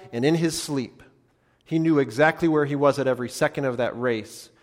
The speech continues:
where he could make the turns he needed to with perfect precision and set a world record with his eyes closed. How do you do that? Because every single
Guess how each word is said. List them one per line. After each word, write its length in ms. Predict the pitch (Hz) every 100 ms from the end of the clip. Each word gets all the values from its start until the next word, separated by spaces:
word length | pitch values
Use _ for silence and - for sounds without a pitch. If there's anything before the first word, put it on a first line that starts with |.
| _ -
where 140 | 123
he 60 | 127
could 120 | 120
make 220 | 131 147
the 80 | 135
turns 380 | - 165 160 156
he 120 | 147
needed 300 | 139 127 123
to 140 | 127
with 200 | 117 -
perfect 380 | - 160 170 160
precision 640 | 156 139 135 113 120 110 - -
and 140 | 127
set 160 | - 147
a 80 | 120
world 260 | 120 113
record 480 | 104 113 113 110 104 - -
with 180 | 135 135
his 140 | 135 120
eyes 240 | 110 101
closed. 400 | - 107 98 -
How 160 | 147 160
do 80 |
you 80 | 160
do 140 | 151 156
that? 180 | 151
Because 320 | 127 135 123 - -
every 440 | 160 147 160 151 - -
single 720 | - - 214 208 151 120 -